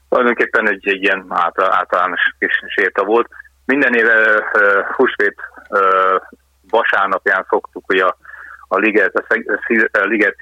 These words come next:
szezonnyitót megtartani. Ö, ekkor szoktunk elmenni, az a Fújkő, ez ugye van egy, egy nevezetes sír ott a ligetben, és annak a megkoszorúzásával indul, ez idén kimaradt itt a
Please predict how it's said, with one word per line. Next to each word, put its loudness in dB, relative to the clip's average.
szezonnyitót -2
megtartani. -2
Ö, 2
ekkor 0
szoktunk -2
elmenni, 0
az 2
a 0
Fújkő, 0
ez -2
ugye 2
van 2
egy, -4
egy -6
nevezetes 0
sír -2
ott -4
a 0
ligetben, 0
és -6
annak -4
a 0
megkoszorúzásával 0
indul, 0
ez 0
idén -4
kimaradt -2
itt -10
a -2